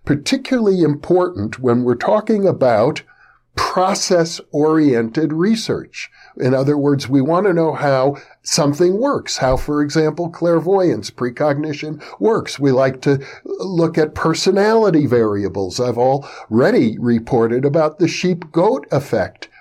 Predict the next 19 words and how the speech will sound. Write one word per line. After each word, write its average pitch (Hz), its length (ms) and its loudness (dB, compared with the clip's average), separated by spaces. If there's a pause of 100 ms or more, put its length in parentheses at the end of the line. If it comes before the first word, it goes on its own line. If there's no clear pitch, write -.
for 104 380 -2
example, 98 720 -6
as 104 180 -6
an 101 80 -8
important 101 580 -4 (280)
personality 147 880 -2
variable 143 720 -2
in 113 120 -4
parapsychology, 139 1300 -6 (600)
and 107 340 -6
also 107 540 -2 (180)
<laughs> - 160 -16
in, 160 680 0
in 226 140 0
other 123 240 -2
fields 98 520 -10 (360)
as, 110 300 -2 (480)
as 120 260 -2
well. 180 520 -2